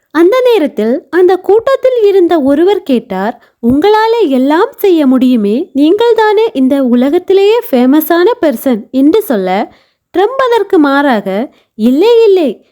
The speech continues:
என்னை விட மேலான ஃபேமஸான ஒருவர் இருக்கிறார். அவர்தான் தேவன். அவர்தான் ஜீசஸ் கிறிஸ்ட். இந்த உலகத்தின் ரட்சகர் அவரே. அவர்தான் எல்லாரையும் விட ஃபேமஸான பர்சன்.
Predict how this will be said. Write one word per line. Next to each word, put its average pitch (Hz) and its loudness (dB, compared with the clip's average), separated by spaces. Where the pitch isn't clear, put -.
என்னை 233 0
விட 381 0
மேலான 285 0
ஃபேமஸான 311 0
ஒருவர் 294 0
இருக்கிறார். 233 -2
அவர்தான் 226 -2
தேவன். 180 -4
அவர்தான் 294 -2
ஜீசஸ் 247 -2
கிறிஸ்ட். - -4
இந்த 302 0
உலகத்தின் 370 0
ரட்சகர் 381 0
அவரே. 233 -2
அவர்தான் 302 -2
எல்லாரையும் 294 2
விட 403 0
ஃபேமஸான 302 0
பர்சன். 226 -4